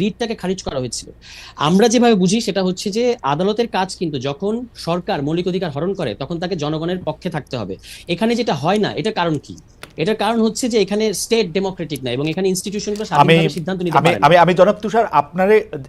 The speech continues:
Speaker 2: মানে আপনাকে একটু আমি just একটু অনুরোধ করি যে বাংলাদেশের সংবিধান অনুযায়ী কিন্তু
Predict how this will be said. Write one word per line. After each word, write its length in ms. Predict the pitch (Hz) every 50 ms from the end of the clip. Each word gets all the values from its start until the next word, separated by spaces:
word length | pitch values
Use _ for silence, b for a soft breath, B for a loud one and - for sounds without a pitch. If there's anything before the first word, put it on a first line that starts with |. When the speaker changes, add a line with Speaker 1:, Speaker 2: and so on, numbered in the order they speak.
| - 160 139
Speaker 2:
মানে 120 | 143 135 131 -
আপনাকে 420 | 131 127 - - - 160 160 - 180
একটু 240 | 170 175 - - 175
আমি 160 | 165 147 156 151 156
just 200 | 151 143 147 - 147
একটু 100 | 143 - 156
অনুরোধ 260 | 139 139 139 156 160 147 -
করি 180 | 170 170 226 240
যে 140 | 170 151 131
বাংলাদেশের 640 | 101 107 113 113 127 135 139 131 131 156 151 - 180 170 -
সংবিধান 400 | 147 135 135 135 147 147 160 165 170
অনুযায়ী 400 | 165 160 170 165 165 175 185 185
কিন্তু 320 | 175 - 170 170 170 -